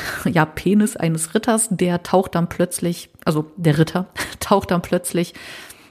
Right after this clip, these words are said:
ja, im Kreuzgang eines Nonnenklosters auf und, ja,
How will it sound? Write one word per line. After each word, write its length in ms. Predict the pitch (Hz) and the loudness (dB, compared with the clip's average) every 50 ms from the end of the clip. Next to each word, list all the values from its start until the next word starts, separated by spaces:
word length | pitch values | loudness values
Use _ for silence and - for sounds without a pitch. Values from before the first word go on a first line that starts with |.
| _ _ _ _ _ _ _ - - | _ _ _ _ _ _ _ 0 2
ja, 120 | 214 165 | 4 4
im 200 | - 190 208 214 | 6 6 4 4
Kreuzgang 520 | 214 - - 170 196 196 - - 190 185 180 | 4 4 4 4 4 4 2 0 0 0 2
eines 420 | - 160 160 165 - - - - | 0 0 0 0 -2 -2 -2 2
Nonnenklosters 880 | 180 165 175 202 190 175 - - 175 160 170 170 - - 170 - - - | 4 4 6 6 4 2 2 0 2 2 2 2 -2 -4 -4 -4 -4 -2
auf 380 | 151 151 156 160 156 - - | -2 0 0 0 -2 -4 -8
und, 320 | - - 156 156 156 - - | -4 -2 -2 -2 -2 -4 -4
ja, 180 | - - 147 | -2 -2 -2